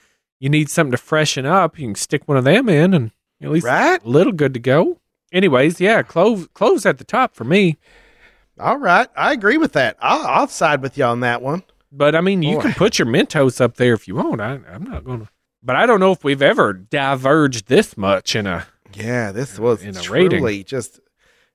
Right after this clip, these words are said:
Speaker 2: nothing expected about it whatsoever. Oh, what an amazing journey we've been on, Tab. I'm exhausted.
Speaker 1: It, it is pretty exhausting. Going through old candies and
Speaker 2: Yeah.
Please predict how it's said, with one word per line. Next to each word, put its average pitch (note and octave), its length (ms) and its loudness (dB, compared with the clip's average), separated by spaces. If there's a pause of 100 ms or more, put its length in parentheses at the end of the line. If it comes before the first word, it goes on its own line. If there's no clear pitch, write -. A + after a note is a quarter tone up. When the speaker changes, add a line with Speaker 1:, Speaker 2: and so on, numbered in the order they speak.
Speaker 2:
nothing C3+ 440 -2
expected - 640 -12
about F#2+ 280 -8
it D2+ 120 -12
whatsoever. F#2 800 -12 (340)
Oh, B2 300 -6 (200)
what D#3+ 260 -2 (100)
an A2 140 -8
amazing A#2 720 -6
journey G#2+ 340 -6
we've G#2 260 -6
been A2 220 -4
on, F#2 240 -10
Tab. F2+ 480 -12 (640)
I'm G3+ 140 0
exhausted. A#2+ 800 -2 (500)
Speaker 1:
It, - 260 -10 (380)
it C#3+ 100 0
is G3+ 340 2
pretty D3+ 260 0
exhausting. C3 640 -2 (380)
Going F3+ 240 2
through D#3 240 0
old F3 280 2
candies F3 500 2
and F#2 160 -8 (400)
Speaker 2:
Yeah. C3 500 -4